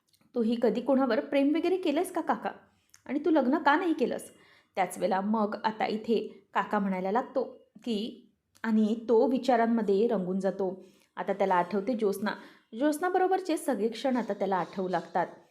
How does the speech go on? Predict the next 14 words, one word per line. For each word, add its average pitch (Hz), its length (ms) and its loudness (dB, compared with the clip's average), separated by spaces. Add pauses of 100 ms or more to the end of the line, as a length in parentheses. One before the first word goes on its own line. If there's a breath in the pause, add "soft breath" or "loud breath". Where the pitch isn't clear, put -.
(160)
आणि 185 300 -6 (300 loud breath)
ज्योत्स्ना 196 460 0
त्याला 202 200 0
म्हणालेली 196 400 0
असते 339 200 -4
की, 349 80 -2
"तुमच्या 320 300 0
तुटपुंज्या 320 480 0
पगारामध्ये 214 560 2
माझं 196 280 -2
काहीच 202 320 -6
होऊ 190 100 -6
शकत 180 320 -8
नाही." 175 380 -6